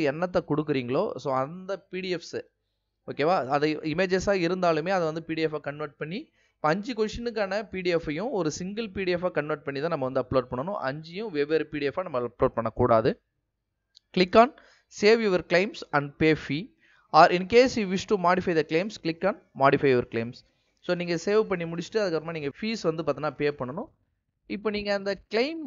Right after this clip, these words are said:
பண்ணதுலயே நீங்க ஏதாவது mistake பண்ணியிருந்தீங்க அப்படின்னா, you can modify the claim by using modify your claim options.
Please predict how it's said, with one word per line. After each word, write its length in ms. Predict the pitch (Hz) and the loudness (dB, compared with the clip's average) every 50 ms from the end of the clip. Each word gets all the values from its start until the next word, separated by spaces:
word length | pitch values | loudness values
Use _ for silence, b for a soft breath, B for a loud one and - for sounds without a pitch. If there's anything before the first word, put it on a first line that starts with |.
| 214 196 | -4 -4
பண்ணதுலயே 480 | 185 185 214 240 247 226 233 240 254 247 | -4 -2 -2 -6 -6 -6 -6 -6 -6 -6
நீங்க 120 | 233 208 190 180 | -6 -4 -2 0
ஏதாவது 180 | 190 202 196 190 | 0 0 0 -2
mistake 320 | 175 170 - - 202 185 - 170 | -6 -8 -8 -8 -8 -8 -10 -12
பண்ணியிருந்தீங்க 460 | 160 160 151 151 143 147 143 143 143 135 | -8 -6 -6 -6 -6 -8 -10 -8 -8 -8
அப்படின்னா, 260 | 127 131 143 202 330 392 370 | -8 -8 -10 -12 -10 -10 -8
you 120 | 202 202 | -8 -6
can 180 | 180 185 175 175 165 160 | -4 -4 -4 -2 0 0
modify 320 | 156 160 160 151 160 135 120 | 2 2 0 -2 -2 -2 -2
the 80 | 120 110 | -2 -4
claim 280 | - 110 113 120 160 220 _ _ _ _ - - | -4 -4 -4 -4 -6 -8 _ _ _ _ -2 2
by 100 | 143 151 160 165 | 2 4 4 2
using 220 | 180 170 202 220 - 165 151 | 0 0 -4 -6 -4 0 2
modify 280 | 147 156 156 - 160 151 143 | 2 2 2 2 0 0 0
your 100 | - - - | 0 -2 -4
claim 180 | 127 131 139 139 - | -4 -4 -4 -4 -6
options. 380 | - 113 - - - 92 87 | -6 -6 -6 -8 -10 -12 -12